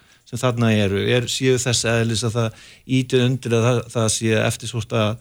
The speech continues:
eftirsóknarverðara að koma hingað. Það var í raun og veru það sem að greinin mín fjallaði um, að gera grein fyrir þessum tveim undantekningum, eh, miðað við, eh, hvernig þetta er annars staðar, svona öllu jöfnu,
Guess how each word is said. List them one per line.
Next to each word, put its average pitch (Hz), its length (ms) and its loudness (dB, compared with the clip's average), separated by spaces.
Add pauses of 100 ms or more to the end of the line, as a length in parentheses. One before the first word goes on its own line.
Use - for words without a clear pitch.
(460)
eftirsóknarverðara 131 1120 2 (100)
að 131 240 -4
koma 139 340 -2
hingað. 120 360 -4
Það 127 300 2
var 139 240 2
í 135 80 -2
raun 143 260 -2
og 139 80 -2
veru 131 180 0 (120)
það 127 180 -4
sem 127 160 -2
að 120 420 0 (100)
greinin 127 420 2
mín 131 280 2 (100)
fjallaði 123 640 0
um, 160 120 0
að 117 160 -2
gera 110 200 0
grein 120 320 4
fyrir 139 280 -4
þessum 127 240 0
tveim 127 340 0 (480)
undantekningum, 139 1000 2
eh, 113 220 0
miðað 131 360 4
við, 127 280 4 (100)
eh, 120 240 0
hvernig 120 280 -2
þetta 127 200 0
er 120 100 0
annars 123 300 0
staðar, 139 260 0
svona 127 240 -2 (140)
öllu 120 260 -2
jöfnu, 160 380 -2